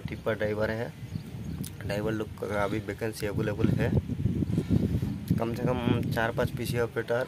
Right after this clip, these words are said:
एव-, और पाँच पीसी driver, पीसी operator का ज़रूरत है। तो friends, अगर कोई पीसी operator and driver अगर मेरा video देख रहे हो तो आप लोग मेरा comment में contact कर सकते हो।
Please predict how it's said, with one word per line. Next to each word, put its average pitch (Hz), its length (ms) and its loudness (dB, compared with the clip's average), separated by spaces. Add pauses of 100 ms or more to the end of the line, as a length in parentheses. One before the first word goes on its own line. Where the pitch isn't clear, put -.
एव-, - 1300 -8
और 104 220 4
पाँच 107 220 6 (140)
पीसी 117 360 0
driver, 107 480 2 (220)
पीसी 110 260 -4
operator 110 500 -2
का 120 80 0
ज़रूरत 101 380 -2
है। - 120 0 (2250)
तो - 180 6
friends, 113 380 4
अगर 110 260 4
कोई 120 360 2 (140)
पीसी 117 280 4
operator 113 560 4
and 110 80 0
driver 110 340 4
अगर 110 180 2
मेरा 104 220 0
video 98 320 -2
देख 101 220 2
रहे 110 120 0
हो 113 240 2 (1120)
तो 113 80 2
आप 104 240 2
लोग 110 120 -2 (720)
मेरा 107 260 0
comment 110 380 -2
में 107 100 -2
contact 107 400 0
कर 117 140 2
सकते 110 320 -6
हो। 123 200 -4